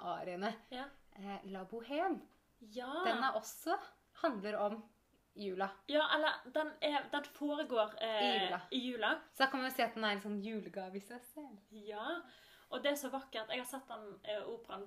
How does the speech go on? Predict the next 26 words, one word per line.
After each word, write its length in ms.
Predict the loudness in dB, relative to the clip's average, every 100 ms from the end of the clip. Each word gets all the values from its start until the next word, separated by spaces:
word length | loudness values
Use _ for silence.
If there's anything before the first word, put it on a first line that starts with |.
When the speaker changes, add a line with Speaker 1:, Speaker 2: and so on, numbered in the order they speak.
| 0
Speaker 2:
veldig 220 | 0 0
mange 180 | -4 -4
ganger, 300 | -2 0 0
for 80 | 0
det 120 | 0
er 260 | 2 2 0
en 160 | -2 -4
av 40 | -6
de 60 |
mest 280 | -6 -8 -10
kjente 300 | -10 -10 -8
operaene 380 | -8 -8 -8 -10
som 140 | -10 -16
finnes, 380 | -12 -8 -8 -10
tror 240 | -10 -6
jeg. 160 | -4 -4 -6
Speaker 1:
Ja. 100 | -8 -10 -8
Speaker 2:
Den 140 | -6
er 80 | -6
skrevet 280 | -4 -2 2 4
av, 320 | 4 4 2
eh, 300 | -2 -2 -2
den 120 | -4
italienske 440 | -8 -4 -4 -4 -10
komponisten 480 | -10 -10 -10 -12
Puccini, 680 | -12 -10 -6 -4 -4 -2 -2